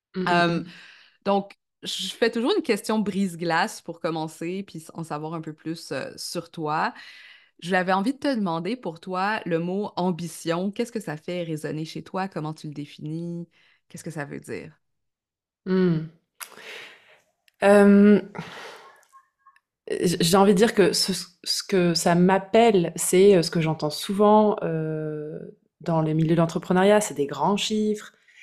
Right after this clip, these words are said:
Speaker 1: c'est des grands objectifs de vie, c'est, euh, par exemple, atteindre, euh, cent mille, atteindre le million, ou, euh, bosser que X heures par semaine. Euh, moi, je l'aligne-, je le mets plutôt en alignement avec, euh,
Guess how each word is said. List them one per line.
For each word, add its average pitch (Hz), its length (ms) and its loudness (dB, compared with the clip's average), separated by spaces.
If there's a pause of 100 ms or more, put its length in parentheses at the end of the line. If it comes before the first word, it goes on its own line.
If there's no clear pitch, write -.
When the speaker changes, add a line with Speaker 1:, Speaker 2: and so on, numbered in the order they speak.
(140)
Speaker 1:
c'est 170 140 -4
des 165 120 2
grands 165 280 2
objectifs 180 420 0
de 196 100 2
vie, 202 460 0
c'est, 165 360 -4 (420)
euh, 151 120 -4
par 143 220 -8
exemple, 165 320 -4
atteindre, 156 520 -6
euh, 135 280 -8
cent 196 800 -2 (260)
mille, 185 520 0
atteindre 156 460 -10
le 147 80 -8
million, 202 640 2 (420)
ou, 160 280 0
euh, 147 60 2
bosser 165 400 0
que 175 300 -2
X 208 500 0
heures 185 200 -2
par 175 200 -6
semaine. 175 500 0 (560)
Euh, 156 340 -2 (280)
moi, 190 160 6
je 208 80 4
l'aligne-, 165 320 4
je - 80 -4
le 180 60 4
mets 175 100 6
plutôt 180 260 2
en 185 140 4
alignement 170 440 4
avec, 165 300 0
euh, 156 300 0